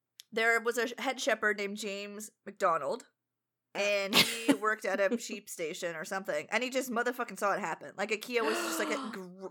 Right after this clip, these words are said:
Speaker 1: just ravaging a sheep's ass, just, like, attacking it.
Speaker 2: Bummer, dude.
Speaker 1: Um, but then people were like, "Mm, we don't believe you." We don't
Speaker 2: To be
Speaker 1: believe you at all.
Speaker 2: fair, I wouldn't believe him either. That
Speaker 1: And a lot of
Speaker 2: sounds
Speaker 1: people remained
Speaker 2: grotesque.
Speaker 1: unconvinced. So then, in nineteen sixty-two,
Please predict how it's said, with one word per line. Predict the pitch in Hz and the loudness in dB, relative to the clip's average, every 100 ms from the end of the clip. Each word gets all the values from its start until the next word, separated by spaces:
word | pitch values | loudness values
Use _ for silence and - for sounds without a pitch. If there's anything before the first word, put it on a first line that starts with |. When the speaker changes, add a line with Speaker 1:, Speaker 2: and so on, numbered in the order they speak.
| - | -12
Speaker 1:
just | 214 208 202 | -10 -10 2
ravaging | 208 294 202 208 185 | 6 6 4 0 -2
a | 180 | -4
sheep's | - 185 180 - | -6 -8 -10 -10
ass, | 160 156 - | -6 -4 -6
just, | - 190 | -8 -8
like, | 180 | -8
attacking | 165 - 165 135 107 - | -10 -6 -6 -6 -8 -16
it. | 78 - _ _ _ _ _ _ _ _ _ - | -18 -20 _ _ _ _ _ _ _ _ _ -6
Speaker 2:
Bummer, | 190 156 | -4 0
dude. | 214 | 4
Speaker 1:
Um, | 196 196 196 202 | 6 4 2 -2
but | 214 | 0
then | 247 | 0
people | 254 262 240 | 0 -2 2
were | 220 | 4
like, | 208 196 190 _ _ _ | 4 2 0 _ _ _
"Mm, | 277 294 285 294 - | -12 -10 -12 -14 -8
we | 466 | -6
don't | 453 | -6
believe | - - - | -8 -12 -16
you." | - - 254 254 _ _ _ _ _ _ _ _ _ _ - | -16 -18 -18 -20 _ _ _ _ _ _ _ _ _ _ -14
We | |
don't | 262 | -6
Speaker 2:
To | 277 | -2
be | 247 | -2
Speaker 1:
believe | 254 | 2
you | |
at | 180 | 4
all. | |
Speaker 2:
fair, | 175 180 185 214 - | 4 4 0 -4 4
I | 185 185 | 6 6
wouldn't | 175 160 | 4 -4
believe | 165 151 170 | -2 -2 -4
him | 151 | -6
either. | 110 120 131 143 185 - | -6 -6 -6 -8 -10 -8
That | |
Speaker 1:
And | 202 | 0
a | |
lot | 208 214 | 2 0
of | |
Speaker 2:
sounds | 226 | -2
Speaker 1:
people | 233 233 | -2 -2
remained | 220 220 214 | 0 -4 -4
Speaker 2:
grotesque. | 170 165 220 180 135 | -2 0 2 2 2
Speaker 1:
unconvinced. | 285 247 233 180 170 - - - - - - | 0 -4 -6 -6 -8 -12 -16 -16 -20 -20 -8
So | 277 | -4
then, | 285 349 277 285 339 - | 0 2 2 -2 -12 -8
in | 233 190 | -6 -4
nineteen | 180 208 233 - 247 233 | -6 -6 -8 -14 -12 -12
sixty-two, | 220 - 214 - - 180 - 392 185 175 | -10 -8 -8 -10 -14 -12 -8 -4 -4 -6